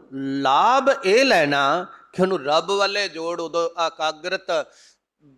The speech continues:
ਮਨ ਨੂੰ ਕਰਕੇ ਪਰਮਾਤਮਾ ਨੂੰ ਜਪ, ਆਰਾਧ।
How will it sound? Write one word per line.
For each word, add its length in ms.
ਮਨ 340
ਨੂੰ 300
ਕਰਕੇ 760
ਪਰਮਾਤਮਾ 760
ਨੂੰ 260
ਜਪ, 320
ਆਰਾਧ। 560